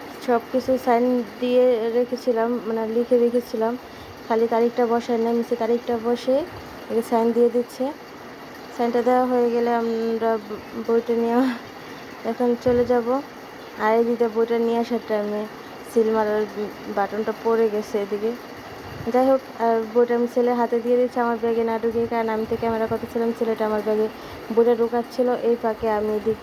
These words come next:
দিয়ে আমি একটু ভিডিও করে নিচ্ছিলাম। আর এদিকে আবারও নেমে যাচ্ছে সিঁড়ি দিয়ে,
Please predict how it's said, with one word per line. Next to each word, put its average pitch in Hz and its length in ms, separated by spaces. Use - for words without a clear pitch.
দিয়ে 214 240
আমি 208 180
একটু 226 240
ভিডিও 240 320
করে 262 120
নিচ্ছিলাম। 262 580
আর 214 300
এদিকে 226 320
আবারও 226 300
নেমে 233 300
যাচ্ছে 233 340
সিঁড়ি 233 400
দিয়ে, 240 160